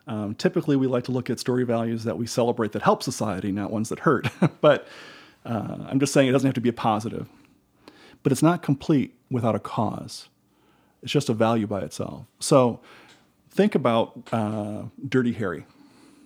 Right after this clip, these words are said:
With Dirty Harry, crime doesn't pay, right?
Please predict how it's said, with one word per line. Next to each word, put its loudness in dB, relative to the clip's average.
With -2
Dirty 4
Harry, 2
crime 0
doesn't -2
pay, -6
right? -4